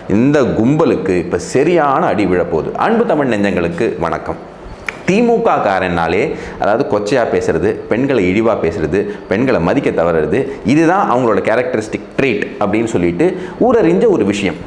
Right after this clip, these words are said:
இது காலங்காலமா தொண்டு தொண்டா பண்ணிட்டு இருக்க ஒரு சம்பவம் தானே. இப்ப புதுசா என்ன நடந்துருச்சு அப்படின்னு பாத்தீங்கன்னா, இந்த ஒரு மூஞ்சியை காட்டுறேன்.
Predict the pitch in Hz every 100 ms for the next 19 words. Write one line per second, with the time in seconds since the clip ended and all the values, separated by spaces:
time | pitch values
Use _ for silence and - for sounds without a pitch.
0 | - 143 160 160 135 180 208 190 190 196
1 | 202 202 190 185 202 196 196 202 202 202
2 | 196 208 202 196 202 196 196 180 - -
3 | 175 170 175 214 185 180 165 170 170 170
4 | 165 113 110 101 82 82 107 160 - 123
5 | 120 107 117 110 90 85 82